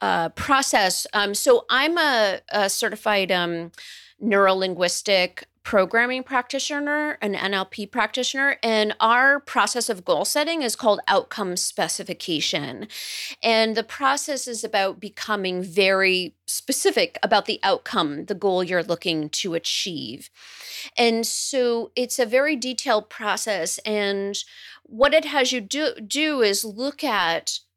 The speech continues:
okay, what is the goal that you're looking to achieve? And then looking at, you know, all of the facets of it, like,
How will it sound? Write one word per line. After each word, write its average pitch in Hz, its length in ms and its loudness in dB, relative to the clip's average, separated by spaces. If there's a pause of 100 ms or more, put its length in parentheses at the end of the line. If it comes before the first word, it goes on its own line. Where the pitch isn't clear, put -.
(120)
okay, 220 240 2
what 202 280 2
is 277 200 0
the 285 120 0
goal 202 340 2
that 196 100 0
you're 175 160 0
looking 175 380 -6
to - 180 -6
achieve? - 720 -8 (540)
And 226 480 2 (280)
then 247 360 2
looking 311 380 0
at, 202 480 0 (320)
you 247 140 2
know, 214 400 2 (260)
all 285 320 2
of 302 100 -6
the 311 80 -2
facets 302 560 -4
of 185 140 2
it, 180 160 0
like, 220 340 2